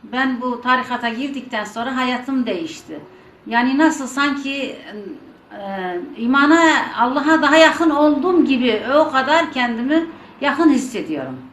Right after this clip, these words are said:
Ve sabah namazından sonra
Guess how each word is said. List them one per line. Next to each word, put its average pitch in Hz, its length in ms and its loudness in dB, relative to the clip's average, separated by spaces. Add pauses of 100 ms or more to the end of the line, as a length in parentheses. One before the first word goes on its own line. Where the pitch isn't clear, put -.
(680)
Ve 277 240 2
sabah 277 400 -2 (220)
namazından 202 520 -6
sonra 170 440 -8